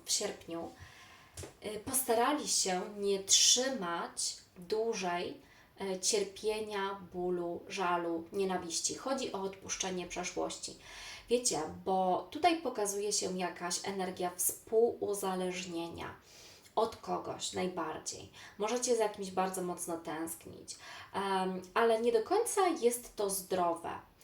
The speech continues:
Tutaj pokazuje się duża zależność od kogoś, od czegoś, właśnie w miłości. I tu jest powiedziane, jeżeli uzdrowisz swoją przeszłość, to czeka Ciebie więcej obfitości,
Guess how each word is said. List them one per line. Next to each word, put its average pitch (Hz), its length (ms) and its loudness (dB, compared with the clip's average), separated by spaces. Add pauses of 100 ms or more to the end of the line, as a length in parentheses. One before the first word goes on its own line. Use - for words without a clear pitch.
(680)
Tutaj 370 280 6
pokazuje 233 420 2
się - 160 0
duża 196 380 2
zależność 180 1300 0
od - 180 -12
kogoś, 185 680 -2
od - 260 -8
czegoś, - 640 -2 (320)
właśnie 214 360 2
w 190 80 -8
miłości. 180 640 -2 (440)
I 202 100 2
tu 277 60 2
jest 370 200 2
powiedziane, 170 540 -2
jeżeli 226 400 0
uzdrowisz 196 720 0
swoją 208 480 -2
przeszłość, - 800 -2 (1000)
to 202 100 0
czeka 226 360 0
Ciebie 185 360 -4
więcej 202 760 -2
obfitości, 190 880 -2